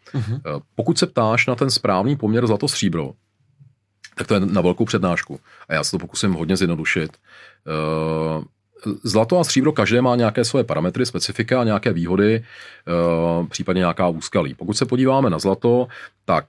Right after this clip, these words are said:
Speaker 2: zlato má jednu velikou výhodu a to je, že skutečně ho používáme jako peníze v jiné formě sedm tisíc let. Víme to, víme, jak se chová, víme to v historii, co, co jako v jakých situacích se chovalo, víme, že přežilo všechny krize, války, měnové reformy, prostě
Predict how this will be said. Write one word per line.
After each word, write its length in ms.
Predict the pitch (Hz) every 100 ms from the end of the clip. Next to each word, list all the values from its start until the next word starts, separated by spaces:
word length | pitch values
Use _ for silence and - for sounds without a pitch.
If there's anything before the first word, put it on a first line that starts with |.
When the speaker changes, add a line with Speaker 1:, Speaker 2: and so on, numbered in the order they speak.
| -
Speaker 2:
zlato 260 | 87 90
má 140 | 120 117
jednu 180 | 113 104
velikou 420 | 87 92 - 90
výhodu 500 | 82 90 101 120 139
a 60 | 113
to 220 | - 101
je, 180 | 107 110
že 120 | 110
skutečně 360 | - - 95 113
ho 80 | 104
používáme 600 | 90 87 92 98 98 98
jako 160 | 101
peníze 300 | 95 95 98
v 40 | 92
jiné 140 | 92
formě 260 | - 90 90
sedm 220 | 90 85
tisíc 280 | 80 82 -
let. 140 | 65 _ -
Víme 220 | 90 110
to, 200 | 113 95
víme, 220 | 80 90 98
jak 120 | -
se 100 | -
chová, 420 | - 82 76 73 - - _ -
víme 180 | 90 98
to 120 | 90
v 20 |
historii, 380 | 82 - 82 76 - -
co, 220 | 110 87 71
co 160 | -
jako 180 | 90 87
v 40 |
jakých 240 | 85 - 95
situacích 420 | 95 92 87 92
se 80 | -
chovalo, 300 | 104 117 123
víme, 480 | 90 90 90 98 113 - - -
že 260 | 101 95 87
přežilo 360 | - 92 101
všechny 220 | 95 107
krize, 380 | 90 92 85 95
války, 480 | 85 80 90 104 90
měnové 320 | 87 87 95
reformy, 460 | 90 - 87 85 78
prostě 380 | 76 - 80